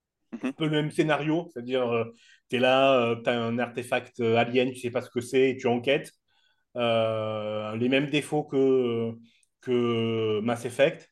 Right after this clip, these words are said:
Speaker 2: c'est-à-dire que c'est un jeu d'espace, mais t'es plus sur Terre que dans l'espace,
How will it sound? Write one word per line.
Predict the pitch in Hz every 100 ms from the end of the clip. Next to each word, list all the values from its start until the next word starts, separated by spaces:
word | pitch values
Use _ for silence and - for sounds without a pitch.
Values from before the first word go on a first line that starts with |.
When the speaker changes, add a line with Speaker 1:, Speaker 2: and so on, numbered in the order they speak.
| _
Speaker 2:
c'est-à-dire | - 113 110 120 120
que | 123 117 92 - -
c'est | - 123
un | 120
jeu | 123
d'espace, | 123 127 139 135
mais | 117 113
t'es | 113
plus | - 120
sur | - - - -
Terre | 135 135
que | 123
dans | 117
l'espace, | 113 113 135 170 -